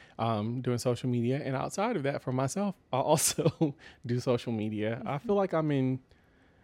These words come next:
Speaker 1: an all-around creative, uh, photography,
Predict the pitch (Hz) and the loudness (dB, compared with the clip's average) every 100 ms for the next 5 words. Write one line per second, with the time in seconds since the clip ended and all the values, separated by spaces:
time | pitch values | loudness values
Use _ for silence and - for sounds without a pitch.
0 | _ _ - 123 120 127 117 117 - 107 | _ _ -2 2 4 4 2 0 -2 -2
1 | 104 104 107 - 104 110 107 - 123 123 | 0 -2 -4 -4 -2 0 -2 -4 -2 0
2 | 120 123 127 113 107 107 | 0 -4 -2 -4 -2 -4